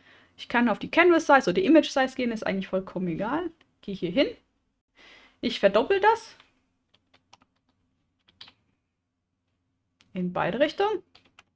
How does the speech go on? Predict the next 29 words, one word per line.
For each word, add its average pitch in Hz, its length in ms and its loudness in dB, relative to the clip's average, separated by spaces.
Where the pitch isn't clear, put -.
Und 226 80 -6
sage 233 260 2
ihm, 262 120 0
ich 233 120 -8
hätte 247 180 -2
das 220 140 -2
Bild 247 220 -4
hier 202 100 -2
oben 202 220 -2
gerne 190 240 -4
in 180 40 -4
der 180 100 -4
Ecke. - 200 -10
Zack. - 200 -12
So. 143 260 0
Je 294 120 2
nachdem, 349 400 4
was 302 160 4
ihr 311 60 2
jetzt 294 120 0
machen 269 220 4
möchtet, 262 320 2
könnt 277 200 2
ihr 269 60 2
das - 240 -2
hier 302 160 2
einfach, 254 440 0
äh, 208 280 4
vervierfachen. 381 600 0